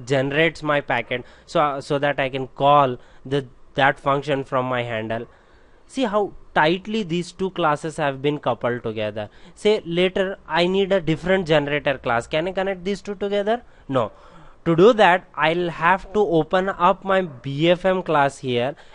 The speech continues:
and change first of all this, the handle, the creation of the handle, and have to change the function which, you know, actually returns the packet.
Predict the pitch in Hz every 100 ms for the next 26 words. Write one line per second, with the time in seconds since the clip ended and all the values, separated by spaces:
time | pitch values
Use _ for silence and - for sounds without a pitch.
0 | - 160 165 - 175 175 185 - - -
1 | 156 - 151 151 143 135 135 - - -
2 | - - _ - - - - 143 147 143
3 | 147 131 120 - - - _ 135 - 151
4 | 156 156 165 151 143 135 131 120 113 -
5 | - 151 151 143 147 - - 170 160 156
6 | 151 147 147 135 139 147 160 165 151 139
7 | - - - - _ 147 147 170 170 143
8 | 139 - 165 156 139 147 143 139 127 113
9 | 113 117